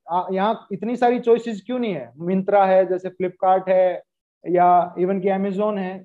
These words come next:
ये इतनी सारी choices क्यों नहीं है? So first of all, हमारा जो business है, we are not in a, we are not in a pipe sales business,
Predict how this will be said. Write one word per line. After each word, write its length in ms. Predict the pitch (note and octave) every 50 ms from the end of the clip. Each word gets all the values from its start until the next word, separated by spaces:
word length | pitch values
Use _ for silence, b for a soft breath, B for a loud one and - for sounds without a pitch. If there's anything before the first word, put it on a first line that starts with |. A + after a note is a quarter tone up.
| _ _ -
ये 140 | G3+ A3 A3+
इतनी 300 | A3+ G#3+ G3+ A#3 A#3+ B3+
सारी 220 | - B3+ A#3+ B3+
choices 460 | A#3+ B3 A#3+ A#3+ A#3+ A#3+ B3 A#3 - -
क्यों 120 | - B3+
नहीं 140 | B3 A#3 F3+
है? 120 | - - - _ _ _ _ _ _ _ _ _ _ _ -
So 180 | G#3+ A#3 A#3+ A#3 A#3 -
first 200 | A#3+ A#3+ A#3+ -
of 160 | C4+ B3 B3
all, 300 | B3 B3+ B3+ C4 A#3+ F#3+ - _ _ _ _ _ _ _ - -
हमारा 400 | D#3 E3 F3+ F#3+ G#3+ A3+ B3+ C4+
जो 160 | G#3+ B3+ B3+
business 460 | G3 F#3 A3 G3+ F#3 A3 A#3 A3 A3
है, 160 | F3 B2 - - _ _ _ _ _ _ _ _ _ _ _ _ C#3
we 180 | D#3+ G#3 A3+
are 260 | A#3+ A#3+ B3+ C4 C4 A#3
not 420 | A#3 A3 G3+ G3+ G#3+ A#3 B3+ G#3 - - _ _ -
in 240 | G3+ G#3 G#3+ A3 A3 G#3+ - - G3
a, 280 | G3 G#3 G#3+ A3+ A3+ A3+ - _ _ _ _ _ _ _ _ _ _ _ _ _ _ _ _ _ _ _ _ _ _ _ _ _ _ _ _ -
we 100 | D3+ G3
are 140 | A3+ A#3 A3+ A3+
not 120 | A#3 A#3 B3
in 180 | B3 A#3+ B3
a 20 | B3 - - G3+
pipe 220 | G3+ A#3 A#3 - - -
sales 220 | A#3+ A#3 A#3 - G3
business, 340 | F#3 G3+ F3+ E3+ D3+ B2